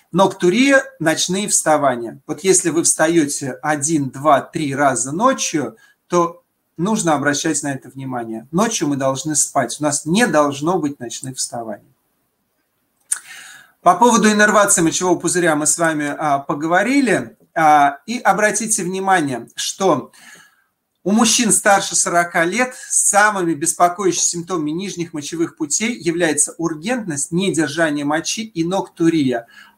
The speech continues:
А самым частой причиной для обращения к врачу является ноктурия, ночные вставания. Почему? Во-первых, мужчина не спит сам, а во-вторых, не спит его жена,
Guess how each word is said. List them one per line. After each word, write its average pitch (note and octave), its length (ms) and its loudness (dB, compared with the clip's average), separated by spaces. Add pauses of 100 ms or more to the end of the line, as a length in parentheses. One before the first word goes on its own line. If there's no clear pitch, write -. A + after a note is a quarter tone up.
А E3 160 2
самым F3+ 760 4
частой E3 840 0
причиной F3 760 -6
для E3 280 0
обращения D3+ 1000 -2
к - 120 -20
врачу D#3+ 580 -4
является F3+ 880 -2
ноктурия, E3 800 0 (300)
ночные F#3 580 0 (560)
вставания. E3 580 2
Почему? F#3 600 -2
Во-первых, D#3+ 480 0
мужчина D3+ 380 -4
не C#3 120 -4
спит C#3 300 -8
сам, B3+ 380 2 (360)
а D3+ 140 6
во-вторых, E3 480 -2
не D#3 140 -4
спит - 340 -8
его C#3+ 240 -2
жена, C#3 500 -2